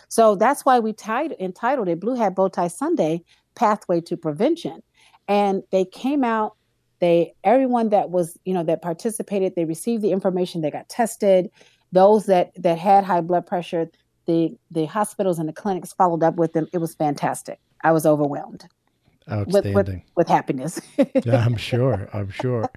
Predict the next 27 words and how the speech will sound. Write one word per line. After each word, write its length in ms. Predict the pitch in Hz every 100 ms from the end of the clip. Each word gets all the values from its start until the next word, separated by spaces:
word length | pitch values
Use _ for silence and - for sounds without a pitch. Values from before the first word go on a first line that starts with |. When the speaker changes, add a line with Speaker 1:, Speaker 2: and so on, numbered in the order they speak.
| - 233 - _ -
Speaker 2:
Now, 280 | 120 123 123
my, 200 | 120 131
my 220 | 151 131 120
follow-up 480 | - 262 302 107
question, 680 | - 120 113 - - 104 104
because 460 | 107 101 113 101 -
this 180 | 117 -
topic 500 | - 117 - 107 -
has 240 | 107 101
come 300 | - 107 101
up 180 | 104 -
several 540 | - - 131 151 127
times 540 | - - 104 98 95 95
as 180 | 95
I've 180 | 98 95
interviewed 380 | 98 98 92 92
folks, 460 | - 90 85 - 92
is 280 | 92 85 - _ - - - _ _
what 320 | 110 113 127
did 240 | - 147 -
you 80 | 135
see, 720 | - 131 123 117 113 104 _ _
Candace, 600 | - 117 107 104 101 -
at 140 | 107 104
this 220 | 107 -
event 380 | 101 101 85 - _
in 200 | 117 101